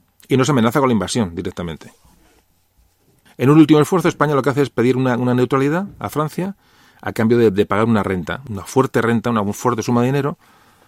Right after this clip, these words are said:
Bueno, como Napoleón estaba pendiente de nuestra flota y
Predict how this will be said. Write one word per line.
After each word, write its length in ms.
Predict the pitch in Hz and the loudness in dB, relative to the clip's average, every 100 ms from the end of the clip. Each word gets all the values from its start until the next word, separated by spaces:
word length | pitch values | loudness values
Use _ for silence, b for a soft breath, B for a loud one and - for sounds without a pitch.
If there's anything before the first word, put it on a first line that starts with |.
| b b b | b b b
Bueno, 200 | 139 - | -6 -4
como 160 | - 113 | -2 0
Napoleón 400 | 113 127 143 143 | 2 0 0 -2
estaba 320 | - 139 135 | -2 -2 0
pendiente 420 | 131 131 139 139 | 0 0 -2 0
de 40 | 127 | -2
nuestra 220 | 123 120 | -2 -2
flota 440 | 147 143 117 104 | 0 0 0 0
y 480 | 101 98 98 98 98 | 0 0 -2 -2 -4